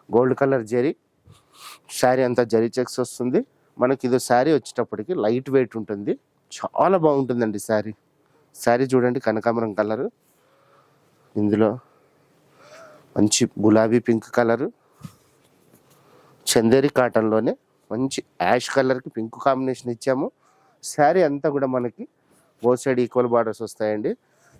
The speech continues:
శారీ మనకు కంప్లీట్ వీవింగ్ లాగా ఇక్కత్ వీవింగ్ వస్తుంది. పళ్ళు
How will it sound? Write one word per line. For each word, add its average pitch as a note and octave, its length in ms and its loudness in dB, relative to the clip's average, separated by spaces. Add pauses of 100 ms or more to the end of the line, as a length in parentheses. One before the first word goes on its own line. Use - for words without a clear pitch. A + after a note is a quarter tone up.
(140)
శారీ E3 320 2 (360)
మనకు C#3+ 260 0 (480)
కంప్లీట్ D3 420 -2
వీవింగ్ B2+ 400 0
లాగా B2+ 200 0 (440)
ఇక్కత్ D3 320 -2
వీవింగ్ B2 340 -2
వస్తుంది. A2 380 -6 (680)
పళ్ళు B2 180 2